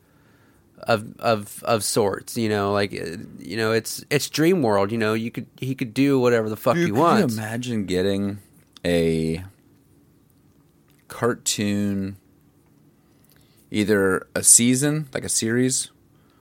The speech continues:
Speaker 2: or even just a, a long cartoon movie where, like, we talked about how Bruce would do voiceover still. But
Speaker 1: Mm-hmm.
Speaker 2: can you imagine, like, Robert Englund voicing Freddy Krueger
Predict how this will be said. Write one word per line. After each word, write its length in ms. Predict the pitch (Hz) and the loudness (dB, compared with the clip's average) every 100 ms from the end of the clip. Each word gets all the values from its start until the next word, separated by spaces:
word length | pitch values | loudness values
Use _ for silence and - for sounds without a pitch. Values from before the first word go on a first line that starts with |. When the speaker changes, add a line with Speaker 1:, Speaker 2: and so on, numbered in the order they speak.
| _ | _
Speaker 2:
or 240 | - 101 101 | 2 4 4
even 220 | 107 107 | 4 0
just 180 | 101 95 | 2 2
a, 240 | 85 78 | 2 0
a 60 | 80 | -2
long 420 | 85 87 98 98 | -2 2 2 2
cartoon 520 | - 95 - 98 87 82 | 0 -2 0 -4 -2 0
movie 520 | 85 85 73 73 90 - | 0 0 -4 -6 -8 -10
where, 380 | - 82 80 78 | -4 0 0 0
like, 140 | 82 | 0
we 80 | 95 | -2
talked 280 | 95 113 113 | 2 2 4
about 120 | 104 | 2
how 100 | 95 | 2
Bruce 560 | 80 80 87 90 - - | 0 0 0 0 -2 -4
would 220 | - 85 | -6 -6
do 480 | 82 82 82 80 82 - | -2 -2 -2 -2 -6 -10
voiceover 600 | - 95 101 98 82 78 | -2 0 2 0 -2 -2
still. 420 | - 82 76 78 - _ - - | -4 -4 -4 -6 -10 _ -20 -12
But 60 | 101 | -4
Speaker 1:
Mm-hmm. 140 | 104 | -2
Speaker 2:
can 80 | 104 | 0
you 40 | |
imagine, 400 | 135 90 95 104 | 2 4 2 0
like, 180 | 98 92 - _ _ _ _ - | -2 -2 -6 _ _ _ _ -6
Robert 340 | 90 92 95 | 0 2 2
Englund 560 | 92 90 87 85 87 90 | 0 0 -2 -2 -4 -8
voicing 420 | - 85 - 90 | -4 -2 -2 -4
Freddy 260 | 90 87 82 | -4 -4 -4
Krueger 640 | 87 85 85 82 82 90 | -4 -4 -2 -2 -4 -6